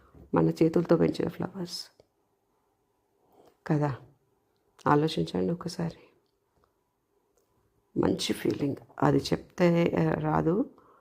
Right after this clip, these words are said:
మీరు ఎక్స్పీరియన్స్ చేస్తేనే ఆ ఫీల్ అనేది తెలుస్తది. ఇక్కడ బీర చెట్టు ఉంది చూసారా నా పక్కన, ఆ చిన్న బీర చెట్టుకి ఇప్పటికే నేను ఒకటి, రెండు సార్లు తెంపినట్టున్న బీరకాయలు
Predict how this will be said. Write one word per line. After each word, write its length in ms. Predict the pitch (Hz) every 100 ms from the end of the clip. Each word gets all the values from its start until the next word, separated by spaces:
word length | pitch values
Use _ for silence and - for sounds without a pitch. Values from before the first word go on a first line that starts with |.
| _ - _ -
మీరు 140 | 151
ఎక్స్పీరియన్స్ 580 | 143 - 160 160 156 -
చేస్తేనే 500 | 156 - 180 165 175
ఆ 100 | 180
ఫీల్ 260 | 160 160 156
అనేది 240 | 156 160
తెలుస్తది. 600 | 156 - 143 - 170 196 185 _ _ _ _ _ _ _ _ _ _ _ _ _ _ _ -
ఇక్కడ 220 | 170 160
బీర 220 | 147 160
చెట్టు 320 | 160 160 - 170
ఉంది 140 | 165
చూసారా 360 | 160 160 160 160
నా 80 |
పక్కన, 380 | 160 156 - 165 175 247 - _ - _ _ _ _ _ -
ఆ 40 |
చిన్న 300 | 175 170 185
బీర 220 | 175 165
చెట్టుకి 520 | 160 165 170 175 - 233
ఇప్పటికే 460 | - 175 175 175
నేను 240 | 175 160 156 156 - _ -
ఒకటి, 260 | 170 165
రెండు 220 | 170 156
సార్లు 300 | 160 175 -
తెంపినట్టున్న 580 | 220 185 180 185 - -
బీరకాయలు 640 | 151 156 165 - 170 165